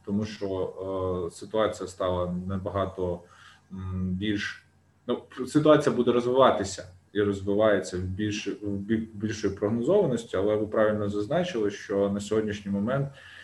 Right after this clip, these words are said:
існує ряд проблем, а, з якими певні учасники ринку, а, с-, стикаються в більшій чи в меншій мірі. Із тих питань, які ви озвучили,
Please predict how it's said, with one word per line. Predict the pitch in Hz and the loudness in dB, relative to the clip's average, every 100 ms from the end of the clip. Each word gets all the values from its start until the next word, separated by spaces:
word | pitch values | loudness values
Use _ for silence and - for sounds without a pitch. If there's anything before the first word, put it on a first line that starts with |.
| - - | -16 -12
існує | 202 120 131 120 107 98 | -6 -2 2 2 2 4
ряд | 117 117 - | 4 4 2
проблем, | 92 101 135 135 117 - - - - | 2 6 6 4 -2 -10 -20 -20 -8
а, | 90 95 95 95 95 92 92 90 92 | -2 0 2 0 0 0 2 2 0
з | 107 | -2
якими | 104 117 113 107 98 95 95 | -2 2 4 6 4 4 4
певні | 117 107 | 4 4
учасники | 104 104 104 - 104 113 | 2 4 2 2 0 4
ринку, | 139 147 - 104 95 95 - | 4 4 4 2 2 -4 -6
а, | 98 95 95 | -4 -4 -6
с-, | - - - - - 101 98 | -8 -12 -14 -20 -20 -14 -12
стикаються | - 104 107 104 101 95 | -6 0 4 6 4 -2
в | 92 | -6
більшій | 95 120 120 98 90 | 2 2 2 -2 -6
чи | - 92 87 | -2 0 0
в | 92 | 2
меншій | 101 98 - 90 | 0 0 -4 -2
мірі. | 90 87 - - - 92 | -2 -2 -6 -16 -20 -10
Із | 98 - - | -8 -8 -4
тих | 123 123 120 | 4 4 2
питань, | - - 110 107 | -2 2 4 4
які | 104 107 | 0 0
ви | 104 107 | 2 2
озвучили, | 117 139 214 214 135 120 113 107 | 2 2 0 2 2 4 4 2